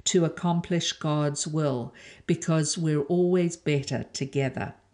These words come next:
So I guess my questions then to us all are these. How are we modeling true faith and obedience to those around us?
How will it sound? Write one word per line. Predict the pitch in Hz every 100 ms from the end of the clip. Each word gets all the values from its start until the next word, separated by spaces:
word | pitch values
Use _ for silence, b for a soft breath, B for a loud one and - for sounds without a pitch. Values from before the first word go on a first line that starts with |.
| _ - B B B
So | - 262 262 - -
I | 233
guess | 220 285 415 -
my | 240
questions | 175 - 175 156 - - 151 147 -
then | 156 147 139
to | 139 - 180
us | 156 143 -
all | - 180 165 139 135 143 -
are | 160 160 160 151
these. | 151 139 117 78 - - B B B B B B
How | - 226 294 359
are | 311
we | 247 185
modeling | 165 165 170 170 160 156 151
true | - - 214
faith | 208 - 165 139 135 -
and | 160 156
obedience | 151 165 165 151 139 135 127 - -
to | 165
those | 147 156 151 151 143 -
around | 147 147 143 143 127
us? | 85 - -